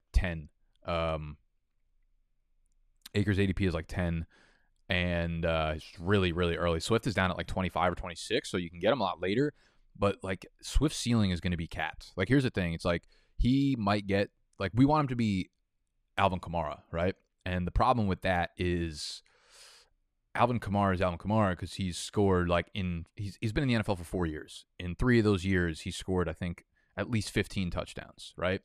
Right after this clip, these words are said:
That's 'cause he's in the Saints offense, and they just churn out fantasy points. Churn that shit out. They suck 'em down, I guess.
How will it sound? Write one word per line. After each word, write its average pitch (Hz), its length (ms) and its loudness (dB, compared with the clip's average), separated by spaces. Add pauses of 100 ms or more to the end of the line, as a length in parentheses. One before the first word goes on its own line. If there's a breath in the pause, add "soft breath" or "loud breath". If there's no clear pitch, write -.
(100)
That's 131 100 -10
'cause 123 140 0
he's 101 120 -2
in 104 100 2
the 92 60 -2
Saints 95 260 -4
offense, 85 440 -2
and 80 100 -8
they 85 120 -2
just - 280 -8 (280 soft breath)
churn 110 340 0
out 85 240 -2
fantasy 78 380 -8
points. - 440 -16 (120)
Churn 113 380 2
that 85 140 -4
shit 80 200 -8
out. 71 240 -12 (520)
They - 80 -16
suck - 320 -6
'em 92 100 -6
down, 76 360 -12
I 78 40 -14
guess. - 240 -14